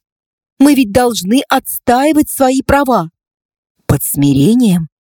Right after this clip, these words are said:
не нужно понимать трусость или слабость", ответила Исида. "Смысл в том,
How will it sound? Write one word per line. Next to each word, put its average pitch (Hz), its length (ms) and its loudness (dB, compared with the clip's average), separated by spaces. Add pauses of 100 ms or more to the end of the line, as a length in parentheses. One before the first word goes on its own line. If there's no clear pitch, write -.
(220)
не 190 140 4
нужно 269 420 2
понимать 302 480 0
трусость 285 560 -2
или 233 180 2
слабость", - 720 -4 (240)
ответила 160 500 -2
Исида. 180 420 -4 (640)
"Смысл 185 580 0
в - 100 -8
том, 285 320 -2